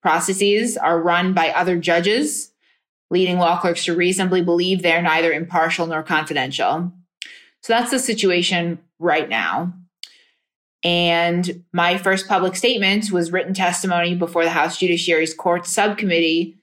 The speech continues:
to advocate for the Judiciary Accountability Act,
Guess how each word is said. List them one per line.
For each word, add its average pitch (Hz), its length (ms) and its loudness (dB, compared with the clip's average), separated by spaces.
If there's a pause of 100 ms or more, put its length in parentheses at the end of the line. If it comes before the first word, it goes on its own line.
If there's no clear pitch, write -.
(140)
to - 140 -2
advocate 180 560 0
for 175 100 -2
the 165 80 2
Judiciary 160 560 0
Accountability 165 560 0
Act, 151 440 -2